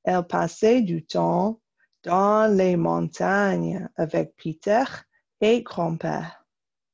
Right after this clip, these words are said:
Le temps passé. Le vingt-cinq novembre, Noël est arrivé. Alors, classe, c'est quelle date spéciale le vingt-cinq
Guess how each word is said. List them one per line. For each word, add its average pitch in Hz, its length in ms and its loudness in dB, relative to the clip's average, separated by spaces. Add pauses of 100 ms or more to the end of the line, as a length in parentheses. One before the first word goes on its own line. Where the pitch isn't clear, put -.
(1500)
Le 220 240 4
temps 214 280 0
passé. - 600 -8 (1300)
Le 196 580 4
vingt-cinq 190 880 0
novembre, 180 760 0 (460)
Noël 175 560 4
est 208 200 0
arrivé. 160 720 -4 (800)
Alors, 180 280 0
classe, 170 640 -4 (720)
c'est 185 160 -2
quelle 233 240 2
date 214 340 2
spéciale 185 720 0
le 170 140 2
vingt-cinq 185 720 -2